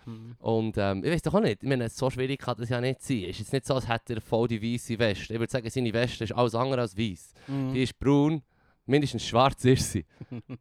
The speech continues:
Speaker 1: Ja, ich, ich bin sehr erstaunt, dass es im Fall so schwierig soll sein, einen Ehrendoktortitel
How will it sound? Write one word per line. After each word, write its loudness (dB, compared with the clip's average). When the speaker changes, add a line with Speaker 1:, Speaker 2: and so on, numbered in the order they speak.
Speaker 1:
Ja, 0
ich, -14
ich -2
bin 0
sehr 4
erstaunt, -2
dass -10
es -8
im -6
Fall -2
so -6
schwierig -6
soll -2
sein, -4
einen -8
Ehrendoktortitel -6